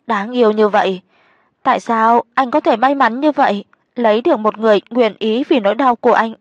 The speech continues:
mà đau lòng, người phụ nữ vì anh khổ sở mà khổ sở?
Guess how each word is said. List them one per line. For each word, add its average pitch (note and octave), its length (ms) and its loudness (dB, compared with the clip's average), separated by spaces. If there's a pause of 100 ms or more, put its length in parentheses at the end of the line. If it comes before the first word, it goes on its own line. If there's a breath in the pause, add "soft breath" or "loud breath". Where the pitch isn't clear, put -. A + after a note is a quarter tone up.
mà G#3+ 180 0
đau G#3 220 2
lòng, G3 220 0 (680 soft breath)
người B3 140 0
phụ G#3 140 0
nữ G#3 340 2
vì C#4+ 140 2
anh A3 220 -6
khổ A3 260 2
sở G3+ 320 0
mà G3+ 140 -4
khổ A3+ 260 0
sở? A3+ 240 -2